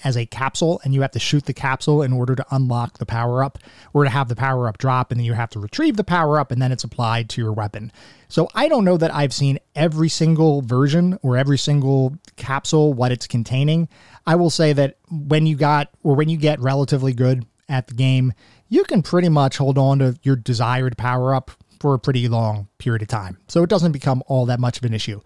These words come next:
The, the one other power-up that I did not mention is there is one that you can pick up that basically eliminates or destroys all of the enemies on the screen. That's only available in a couple levels. It's useful when it drops, but it's literally just a one-use kind of thing. You pick it up and it destroys everything that's on the screen. So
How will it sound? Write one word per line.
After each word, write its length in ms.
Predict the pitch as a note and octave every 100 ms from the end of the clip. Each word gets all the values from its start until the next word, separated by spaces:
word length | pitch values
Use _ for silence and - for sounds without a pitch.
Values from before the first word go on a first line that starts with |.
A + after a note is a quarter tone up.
| _ _ - -
The, 100 | C3
the 120 | C#3+
one 160 | G3 C4
other 160 | A3+
power-up 460 | E3 D#3+ D3+ C#3+ -
that 100 | C3
I 100 | B2+
did 140 | A#2+
not 240 | B2+ A#2+ C#3
mention 540 | B2 A#2+ - B2 A2+
is 300 | E3 C3+ B2
there 200 | C3 C3+
is 300 | E3 D#3+ C3
one 300 | A#2+ C3+ C#3
that 80 | C3
you 100 | B2+
can 140 | B2
pick 240 | A2 C#3+ C3+
up 160 | B2
that 160 | - A2+
basically 640 | B2+ B2+ C3 C3 B2 B2
eliminates 640 | C3+ B2+ C3 C3 B2+ - B2+
or 140 | A#2+
destroys 500 | A2 - C3 B2+ A#2+
all 180 | A#2+ B2
of 80 | A#2
the 160 | B2+
enemies 520 | C#3 C#3 C3 B2 A#2 - - _ _
on 360 | - C3 B2+ A#2+
the 60 | G#2
screen. 600 | - G#3+ G3+ F#3+ F3 F3+
That's 200 | G3+ G3+
only 220 | F#3+ D#3
available 480 | C3 C3 C3+ C3+ C#3
in 180 | D3+ A#2+
a 60 |
couple 280 | - C3 -
levels. 520 | A#2 B2 C3 B2 - - - _ _ -
It's 200 | E4+ -
useful 320 | G#3+ G#3 G#3
when 140 | D3+
it 80 | C3
drops, 380 | C3+ C#3+ D#3+ -
but 160 | C#3+
it's 140 | D3 -
literally 360 | C#3 C#3 C#3
just 240 | B2 B2+ -
a 60 |
one-use 420 | A2+ B2 B2 A#2+ -
kind 220 | B2 A2
of 60 |
thing. 300 | - B2+ G2+
You 60 | G#2
pick 220 | C#3+ C#3+
it 80 | C3
up 180 | B2 -
and 140 | B2
it 80 | B2
destroys 440 | - - C3+ B2
everything 360 | A#2+ A#2 B2 A#2+
that's 160 | A2+ A2+
on 100 | G#2+
the 80 |
screen. 400 | G#2+ G#2+ F2+ F2+
So 280 | - D3+ D3